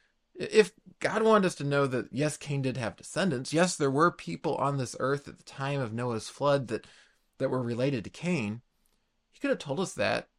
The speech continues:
We didn't need to know that they innovated, that they came up with these things. We could have been told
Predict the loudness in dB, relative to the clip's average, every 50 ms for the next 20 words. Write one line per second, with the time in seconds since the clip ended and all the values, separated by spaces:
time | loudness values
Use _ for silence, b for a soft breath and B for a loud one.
0 | _ _ -12 -8 -4 -2 0 0 0 -2 -4 -4 -4 -4 -4 -2 -2 -2 0 0
1 | 0 -2 -2 -6 -8 -8 -6 -6 -6 -6 -8 -8 -8 -6 -6 -6 -4 -4 -4 -4
2 | -4 -6 -6 -8 -12 -12 -14 -14 -12 -10 -8 -8 -8 -8 -8 -8 -10 -12 -10 -10
3 | -14 -12 -12 -12 -12 -10 -6 -2 0 4 4 4 4 4 2 0 -2 0 2 4
4 | 4 4 4 2